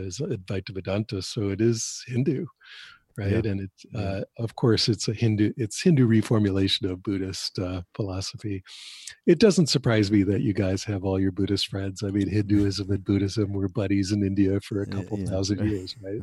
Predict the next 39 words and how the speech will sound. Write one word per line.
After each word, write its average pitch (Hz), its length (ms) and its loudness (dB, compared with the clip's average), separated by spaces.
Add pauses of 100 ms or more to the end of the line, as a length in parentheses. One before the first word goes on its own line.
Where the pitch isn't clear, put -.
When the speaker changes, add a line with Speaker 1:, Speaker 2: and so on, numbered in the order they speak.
Speaker 2:
<laughs> - 60 -
Speaker 1:
Yeah. 104 200 -4 (680)
Yeah, 110 180 -4 (460)
uh, 98 80 -8 (100)
Speaker 2:
Yeah. 113 560 0
Speaker 1:
you 135 80 -6
go, 131 200 4
you 127 180 2
go 117 240 4 (160)
to, 104 280 4
uh, 95 280 0 (160)
Ellora, 104 680 0 (200)
right, 95 340 -4
there 101 220 -4
in, 95 140 -6
Speaker 2:
Yeah, 95 240 0
Speaker 1:
in 80 100 -4
Speaker 2:
right. 85 320 -8
Speaker 1:
Maharashtra, 107 760 -4
and 101 140 -4
you've 98 120 -8
got 101 260 -4
all 98 100 -2
Speaker 2:
Yeah. 95 40 -4 (120)
Speaker 1:
those 98 160 -8 (260)
Buddhist 107 480 -2
and 101 340 -6
Hindu 101 500 -2
and 95 180 -6
Jain 98 400 -4
tantric 104 420 -8 (260)
caves 98 460 -4
all 98 220 -2
together. 92 560 -6
They 107 100 -6
were 139 140 -2
all 104 100 -2
practicing 92 560 -12
together. 98 420 -14